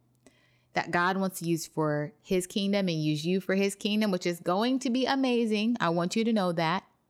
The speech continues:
all right? It will all naturally unfold. All right,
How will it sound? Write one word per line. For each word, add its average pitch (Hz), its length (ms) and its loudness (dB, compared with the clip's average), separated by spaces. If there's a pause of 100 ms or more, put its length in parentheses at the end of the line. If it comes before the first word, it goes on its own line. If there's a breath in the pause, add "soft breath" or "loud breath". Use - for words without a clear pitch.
all 156 140 0
right? 165 320 0 (600 soft breath)
It 196 160 2
will 170 140 0
all 175 240 0
naturally 165 440 -4
unfold. 147 540 -8 (920 loud breath)
All 170 60 0
right, 165 180 -2